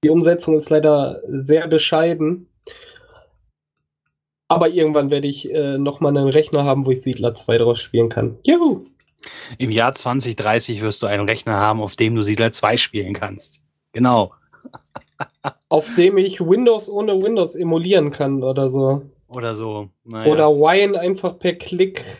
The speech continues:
Speaker 1: ganz einfach benutzbar ist. Äh, wie auch immer. <laughs> Hab ich nur gekauft, hab ich jetzt in meiner gog-Bibliothek. Äh, juhu!
Speaker 2: Yay, sehr geil.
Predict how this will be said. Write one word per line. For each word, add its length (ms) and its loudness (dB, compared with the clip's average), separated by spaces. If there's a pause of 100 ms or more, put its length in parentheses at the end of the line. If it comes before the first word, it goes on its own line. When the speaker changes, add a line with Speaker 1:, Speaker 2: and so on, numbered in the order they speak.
(160)
Speaker 1:
ganz 200 2
einfach 340 0
benutzbar 580 0
ist. 240 -4 (360)
Äh, 280 4
wie 160 6
auch 100 -4
immer. 300 -4 (600)
<laughs> 600 -12
Hab 120 2
ich 100 -4
nur 140 6
gekauft, 440 -2
hab 100 0
ich 80 -8
jetzt 180 0
in 60 -2
meiner 220 2
gog-Bibliothek. 1040 0
Äh, 240 0
juhu! 480 2 (380)
Speaker 2:
Yay, 680 0
sehr 200 -2
geil. 260 -8